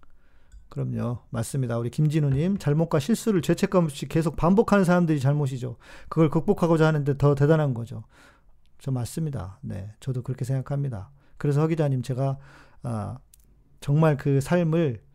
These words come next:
그 높이 삽니다. <coughs> 네. 나중에 우리 방송에서요, 허 기자님하고 일주일에 한 번씩 정도 그 이제 시사 관련해가지고 이슈들을 좀 다루는 그런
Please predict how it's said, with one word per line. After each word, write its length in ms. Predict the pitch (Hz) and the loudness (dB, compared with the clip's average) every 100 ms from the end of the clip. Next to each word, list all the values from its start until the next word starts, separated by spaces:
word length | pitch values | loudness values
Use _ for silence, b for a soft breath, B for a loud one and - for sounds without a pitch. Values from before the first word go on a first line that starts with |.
| b b b | b b b
그 200 | - 123 | -10 -2
높이 500 | 127 139 - 156 110 101 | 0 6 6 6 2 -6
삽니다. 480 | - 151 127 90 - B B B B B B - - - - - - | -6 -6 -6 -10 -16 B B B B B B -14 -16 -18 -20 -20 2
<coughs> 960 | 220 196 147 165 - 180 120 - - - | 6 6 4 0 -2 -2 -2 -6 -18 -12
네. 280 | 110 95 - B B B - - _ - - - - - - - - - - - | -10 -10 -14 B B B -20 -20 _ -20 -20 -20 -20 -20 -20 -20 -20 -20 -20 -8
나중에 360 | 131 135 143 135 | -4 -2 0 0
우리 240 | 135 139 | 2 0
방송에서요, 600 | 135 147 156 131 135 170 | 0 0 0 0 0 -2
허 100 | 139 | -2
기자님하고 600 | 170 165 143 131 123 127 | -4 -4 -4 -4 -6 -6
일주일에 300 | 123 - 139 | -8 -6 -6
한 100 | 147 | -4
번씩 300 | 151 139 - | -6 -8 -10
정도 440 | 127 113 143 113 b b b b | -8 -6 -4 -6 b b b b
그 360 | - 127 117 120 | -10 -8 -6 -8
이제 220 | 135 104 | -8 -8
시사 560 | - 196 190 165 151 135 | -4 -2 2 2 0 -2
관련해가지고 640 | - 127 127 120 104 120 117 | -4 -4 -4 -6 -8 -8 -8
이슈들을 400 | 117 135 120 113 | -6 -6 -8 -8
좀 140 | 101 | -8
다루는 380 | 107 123 127 113 | -8 -6 -6 -8
그런 240 | - 123 | -8 -8